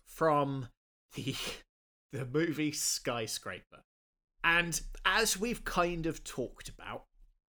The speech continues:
when, uh, N F L players are coming up to the draft, they go through what's called a combine, which is a way of measuring kind of statistics. So I just wanted to go through a couple that I've been able to figure out with Will Sawyer.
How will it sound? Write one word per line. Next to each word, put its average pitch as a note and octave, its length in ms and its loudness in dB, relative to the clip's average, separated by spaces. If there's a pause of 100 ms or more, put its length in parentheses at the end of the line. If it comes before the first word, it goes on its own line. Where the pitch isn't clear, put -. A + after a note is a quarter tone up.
(400)
when, E3 680 2 (100)
uh, C3+ 300 -2 (160)
N D#3 80 -2
F C#3+ 120 -2
L C#3 120 0
players B2 280 -6
are A#2 60 -10
coming - 240 0
up - 140 -4
to - 100 -16
the - 80 -20
draft, D3 360 0
they A#2+ 100 -4
go A#2 160 -2
through A2 180 -10
what's A2 140 -6
called G#2 180 -10
a - 40 -18
combine, G#2 540 -6
which A2 200 -14
is B2 80 -8
a A2+ 40 -10
way A2 180 -4
of G#2+ 100 -6
measuring G2+ 720 -8 (420)
kind G2 140 -8
of F2+ 120 -12
statistics. - 880 -8 (320)
So B2 80 -6
I B2 60 -2
just C3+ 220 -6
wanted G3+ 220 -2
to D3+ 60 -6
go C#3 280 0
through B2+ 580 -4 (800)
a C3+ 80 -10 (120)
couple - 680 -2
that B2 120 -10
I've B2 220 -6
been A#2+ 160 -10
able A2+ 380 -8
to A2+ 260 -8
figure A2 380 -8
out G2+ 180 -2 (540)
with A2+ 260 -10
Will G2+ 160 -10
Sawyer. - 280 -4